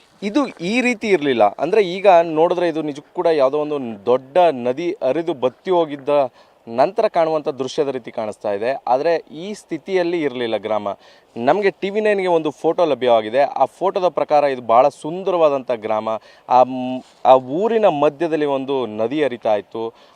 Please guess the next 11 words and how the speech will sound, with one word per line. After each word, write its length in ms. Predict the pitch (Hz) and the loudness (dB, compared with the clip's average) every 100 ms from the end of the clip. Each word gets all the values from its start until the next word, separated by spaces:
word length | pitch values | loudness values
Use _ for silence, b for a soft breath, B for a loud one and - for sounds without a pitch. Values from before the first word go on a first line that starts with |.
| 107 | 2
ಆ 120 | 123 | 2
ನದಿಯ 520 | 123 123 151 185 185 156 - | 4 2 0 4 6 6 4
ಅಕ್ಕಪಕ್ಕದಲ್ಲಿ 680 | 123 - 160 143 135 127 120 | -2 -2 -2 -4 -4 -6 -4
ಮನೆಗಳಿತ್ತು. 580 | 107 110 110 95 101 92 | -4 -4 -6 -8 -10 -4
ಆದ್ರೆ 320 | 110 120 139 | -2 -2 -4
ಈಗ 100 | 131 | -6
ಸಂಪೂರ್ಣವಾಗಿ 1080 | - 123 123 - 185 202 185 151 147 156 - | -8 -10 -12 -6 -2 -2 0 0 -2 -8 -4
ಆ 80 | 120 | -4
ಮನೆಗಳೆಲ್ಲ 500 | 113 113 117 113 107 | -4 -4 -4 -4 -6
ಕೊಚ್ಚಿ 360 | - 110 - | -8 -10 -6
ಹೋಗಿರುವಂಥದ್ದು. 600 | 117 95 95 90 90 92 | -8 -6 -10 -12 -14 -14